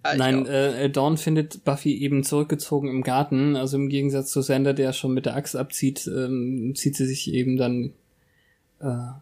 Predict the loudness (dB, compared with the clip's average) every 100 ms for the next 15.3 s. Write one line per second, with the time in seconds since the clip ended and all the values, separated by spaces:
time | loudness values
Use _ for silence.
0 | _ _ 2 4 4 2 4 4 4 2
1 | 2 2 2 2 2 0 0 -2 -16 -20
2 | -20 -20 _ _ -16 -14 -4 -4 0 0
3 | 0 0 0 2 0 0 2 2 2 0
4 | 0 -2 0 2 4 4 2 2 2 2
5 | 0 0 -2 0 0 0 0 0 2 0
6 | -2 0 2 2 0 -2 -4 -4 0 0
7 | -2 -8 -18 -20 _ _ -4 0 2 2
8 | 0 -4 -8 -14 -16 -6 -2 2 4 4
9 | 4 2 2 2 2 -2 0 0 2 4
10 | 4 2 2 2 2 0 -2 0 2 0
11 | 0 -4 -4 -8 _ _ -20 -20 -6 2
12 | 2 4 2 2 0 0 -2 0 0 2
13 | 2 2 2 2 2 0 2 2 0 -2
14 | -2 -2 -4 -4 -2 0 0 0 0 0
15 | 0 -2 -2